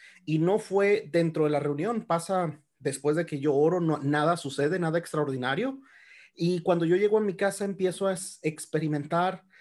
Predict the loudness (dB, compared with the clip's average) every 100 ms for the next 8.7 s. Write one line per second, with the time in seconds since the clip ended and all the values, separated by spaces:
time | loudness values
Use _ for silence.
0 | -20 -4 -4 0 -4 -2 -2 -2 -2 -2
1 | -2 -2 -4 -4 -8 -8 -6 -6 -4 -4
2 | -4 -4 -2 -2 -2 -2 -4 -6 -8 -6
3 | -6 -10 _ -4 -2 0 0 -2 -2 0
4 | 2 0 -2 -8 -6 -4 -2 -2 -2 0
5 | -2 -4 -4 -2 -2 0 0 -2 -2 -2
6 | -2 -4 -10 -14 -4 -2 -2 -4 -2 -2
7 | -2 0 -2 -2 -4 -2 -2 -2 0 -2
8 | -4 -2 -2 0 -2 -4 -8